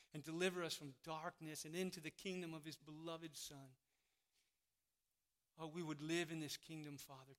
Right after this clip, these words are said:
Come near and reign over us.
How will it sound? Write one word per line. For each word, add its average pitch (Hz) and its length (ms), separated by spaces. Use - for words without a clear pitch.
Come 156 200
near 147 280
and 139 200
reign 170 500
over 156 480
us. - 360